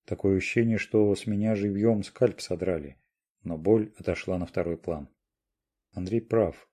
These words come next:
тысячу раз прав. Если со мной что-нибудь случится, то... то никто меня не хватится. Только ничего этого я делать не стану.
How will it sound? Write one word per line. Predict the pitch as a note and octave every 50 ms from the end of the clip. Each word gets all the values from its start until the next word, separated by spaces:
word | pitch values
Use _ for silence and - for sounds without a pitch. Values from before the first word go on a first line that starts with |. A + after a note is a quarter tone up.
| _ _
тысячу | - G2+ - - A2 - - - A2
раз | A2 A#2 B2 G#2 - -
прав. | _ - F#2 E2+ D2+ - - _ _ _ _ _ _ _ _ _
Если | _ - - - -
со | - - - G2
мной | F#2+ G2+ G2 F2+
что-нибудь | - - G#2 F#2+ F2 E2+ E2 -
случится, | - - F#2 - - - A#2 A2+ - - - F#2
то... | - _ - G2+ G2 G#2 G#2 G2+ F#2+ - _ _ _ _ _ _ _ _ _ _
то | - F2+
никто | E2+ E2+ D#2+ - - - A#2 A#2+
меня | A#2 G#2+ F#2+ F2+ F2+ F#2+ F#2+ F#2+ F#2
не | F2+ F2 F2+
хватится. | E2+ - - - E2+ D#2+ - - - - - - - E2 - _ _ _ _ _ _ _ _ _ _ _ _ _ _ _ _ _ _ _ _ _ _ -
Только | - D#3+ D#3+ D#3+ - - D#3+ D3 C#3+ C#3+ C3+
ничего | B2 B2+ C3+ C#3+ D#3 - - D#3+ D#3 E3 E3
этого | D#3 D#3+ D#3 D#3+ - C#3+ C#3
я | C3+ C3+ C#3 C#3 C3+ B2+ B2
делать | A2+ G#2+ C3 C3+ B2 A2 G#2 - -
не | C3+ A2+
стану. | - - - F#2+ E2 D#2 D2 D2 C#2+